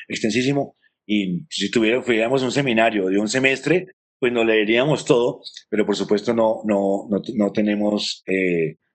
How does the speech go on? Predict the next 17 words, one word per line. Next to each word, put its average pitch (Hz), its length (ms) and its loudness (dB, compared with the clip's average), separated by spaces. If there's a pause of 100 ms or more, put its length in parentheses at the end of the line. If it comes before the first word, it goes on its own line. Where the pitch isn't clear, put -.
(160)
no 95 100 -2
tenemos 101 420 -2
tiempo. 80 480 -2
A 85 60 -14
ver, 85 540 -10
a-, 92 60 -6
a-, - 100 -8
hablando 98 380 0
de 104 100 0
tiempo, 101 340 -2
¿cómo 104 240 0
vamos? 82 340 -6 (560)
Obre-, 117 440 0
dice, 143 560 0 (300)
dice 139 260 2
lo 160 100 2
siguiente 127 720 0